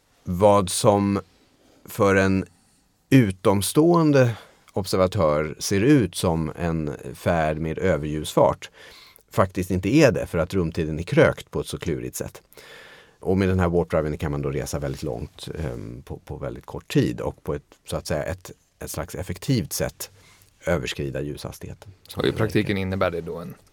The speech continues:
Speaker 2: en tidsresa?
Speaker 1: Eh, ja, inte i sig. Det inne-, det innebär att man kommer väldigt, väldigt långt på en väldigt kort tid. Och s-, sen så kan det här nog kombineras med olika tidsresescenarior.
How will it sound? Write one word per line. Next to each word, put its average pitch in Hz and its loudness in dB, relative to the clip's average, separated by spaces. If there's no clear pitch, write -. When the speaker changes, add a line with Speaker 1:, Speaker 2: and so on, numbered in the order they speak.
Speaker 2:
en 147 -12
tidsresa? - -8
Speaker 1:
Eh, 123 8
ja, 151 12
inte 165 8
i 170 8
sig. 170 10
Det 147 10
inne-, 151 8
det 131 4
innebär 143 8
att 135 4
man 123 4
kommer 123 6
väldigt, 104 4
väldigt 101 4
långt 113 4
på 107 2
en 101 2
väldigt 90 2
kort 98 -4
tid. 92 2
Och 92 2
s-, - -8
sen 113 2
så 117 4
kan 120 2
det 110 0
här 110 2
nog 98 0
kombineras 117 4
med 107 2
olika 85 0
tidsresescenarior. 76 0